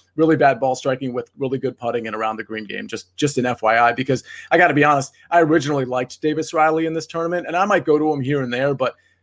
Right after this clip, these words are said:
the ball striking last week, like, pretty much every round was, was really bad for him. So I think he's gonna need some time. Um, but I'm gonna really try to avoid this range altogether. But if, if there's guys that I'm going to put in, in, like, maybe l-, larger pools, like, you know, one fifty max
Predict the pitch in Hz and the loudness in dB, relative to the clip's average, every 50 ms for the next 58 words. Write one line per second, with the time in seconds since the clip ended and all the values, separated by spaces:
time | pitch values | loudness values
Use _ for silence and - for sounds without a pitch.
0 | _ _ _ 139 131 160 143 139 - - 151 131 135 135 127 120 110 113 - - | _ _ _ -2 2 4 2 4 4 2 0 0 0 -2 -4 -4 -4 -6 -8 -10
1 | 110 110 - - 120 - _ 156 165 143 131 - 131 123 113 107 107 107 104 98 | -10 -10 -8 -8 -10 -6 _ -2 0 0 0 -2 -2 -4 -4 -6 -6 -8 -8 -8
2 | 101 - 107 104 - _ 120 123 117 113 117 117 104 104 104 101 107 104 101 104 | -10 -10 -14 -16 -14 _ -12 -12 -10 -6 -6 -4 -4 -4 -6 -4 -2 0 0 0
3 | - - 104 104 107 98 101 - 113 113 110 110 - 170 - 143 135 - 147 127 | -2 -4 -8 -8 -8 -8 -6 -4 0 0 0 0 0 0 2 2 2 2 2 2
4 | 120 113 117 120 - - 110 107 101 - - 120 120 117 113 110 110 104 - - | 2 0 0 -2 -4 -6 -8 -10 -8 -6 -2 0 2 2 2 0 -2 -4 -6 -12
5 | - - - - 170 160 156 143 139 147 143 - 143 135 156 160 - - _ _ | -16 -12 -2 2 4 6 6 6 4 2 0 0 4 4 6 6 4 0 _ _
6 | _ _ _ _ - 139 170 226 240 262 233 190 135 - 156 139 139 165 185 202 | _ _ _ _ 0 2 4 6 6 6 6 6 4 2 0 2 4 6 6 6
7 | 190 - 180 170 170 170 160 135 131 147 156 143 147 143 - 147 147 147 - 143 | 6 4 2 2 2 0 -2 -2 -4 -6 -6 -6 -8 -10 -8 -8 -8 -6 -4 -6
8 | 139 139 135 117 147 151 131 123 107 135 - - 156 143 - - 156 139 - 151 | -6 -6 -6 -4 -4 -2 -2 -4 -4 -6 -4 -4 -4 -4 -4 -6 -6 -2 -2 -2
9 | 135 - - 151 160 196 208 180 190 170 - 147 143 143 123 - 156 151 151 151 | 0 2 2 4 4 4 4 4 2 2 2 2 0 0 2 2 2 2 2 0
10 | 147 135 - 147 143 139 135 131 127 123 120 - _ _ _ _ _ _ _ _ | -2 -4 -2 -2 -2 -2 -2 -2 -4 -6 -8 -12 _ _ _ _ _ _ _ _
11 | _ _ _ _ _ _ _ _ - 165 170 160 151 147 131 117 117 - 131 131 | _ _ _ _ _ _ _ _ 2 4 4 6 6 4 2 0 -2 -4 -4 -2
12 | 135 127 120 - 135 143 143 139 135 131 120 - _ - _ _ _ _ _ _ | -2 -2 -2 -2 -4 -4 -4 -2 -2 -4 -4 -6 _ -20 _ _ _ _ _ _
13 | _ _ - 147 143 139 - - 147 156 151 151 139 147 151 143 143 - - 156 | _ _ -12 -12 -12 -10 -6 0 4 6 6 6 6 4 2 0 0 0 0 0
14 | 147 139 139 135 135 131 127 127 123 120 117 - 131 131 120 110 113 - - 131 | 2 4 4 2 2 0 0 -2 -2 -4 -4 -4 -6 -6 -6 -6 -6 -8 -6 -4
15 | 139 135 131 143 135 - 135 131 127 120 120 120 123 - - - - | -4 -2 -2 -2 -2 -2 -2 -2 -2 -2 -2 -4 -4 -8 -12 -16 -16